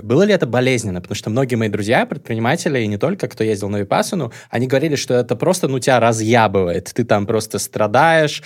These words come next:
тебе очень больно, мучаешься, там воешь, как волк.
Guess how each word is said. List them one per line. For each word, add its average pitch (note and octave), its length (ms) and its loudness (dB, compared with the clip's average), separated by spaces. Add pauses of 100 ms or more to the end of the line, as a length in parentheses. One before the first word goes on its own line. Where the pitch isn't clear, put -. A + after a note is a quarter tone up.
(140)
тебе B2 140 2
очень A2+ 300 0
больно, C#3 440 4
мучаешься, B2+ 600 -2
там G2 220 -4
воешь, B2+ 460 0
как A2+ 240 -4
волк. A2+ 380 2